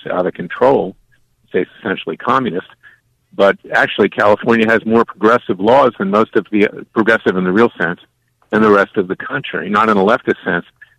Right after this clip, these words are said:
So if the right people were there, uh, you can get rid of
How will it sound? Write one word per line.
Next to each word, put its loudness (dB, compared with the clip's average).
So 4
if 2
the 2
right 2
people 4
were 6
there, 2
uh, -6
you 2
can -2
get 2
rid 4
of 2